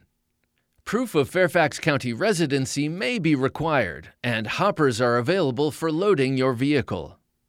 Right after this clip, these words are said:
When quantities are sufficient, mulch is also distributed to various park sites for pickup.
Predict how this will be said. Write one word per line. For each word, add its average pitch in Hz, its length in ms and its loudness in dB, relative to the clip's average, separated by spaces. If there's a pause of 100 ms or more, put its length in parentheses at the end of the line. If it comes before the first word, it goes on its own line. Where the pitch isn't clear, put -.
(400)
When 127 300 -2
quantities 180 640 -2
are 185 100 2
sufficient, 139 640 -4 (240)
mulch 165 440 -2
is 139 200 0
also 175 380 0
distributed 110 760 -2
to 131 180 -4
various 151 460 -2
park 185 300 -2
sites 107 340 -8
for 143 140 -6
pickup. - 500 -8